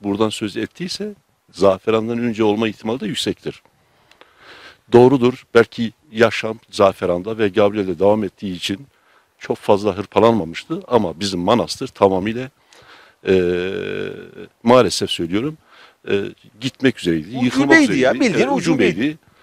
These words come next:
Speaker 1: Eee, bunu ilk de, ilk etapta Kalkınma Ajansı'nın desteğiyle birinci ya-,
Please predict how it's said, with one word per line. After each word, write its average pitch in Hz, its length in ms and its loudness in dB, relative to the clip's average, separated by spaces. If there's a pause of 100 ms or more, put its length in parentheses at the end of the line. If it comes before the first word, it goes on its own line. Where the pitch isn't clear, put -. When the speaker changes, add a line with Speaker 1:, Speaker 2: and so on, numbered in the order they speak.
(480)
Speaker 1:
Eee, 104 320 6 (140)
bunu 131 340 4
ilk - 480 -10
de, 104 420 2
ilk 110 220 -8
etapta 90 520 -2 (120)
Kalkınma 117 480 2
Ajansı'nın 95 480 -2
desteğiyle 87 520 -2
birinci 101 320 0
ya-, 92 180 2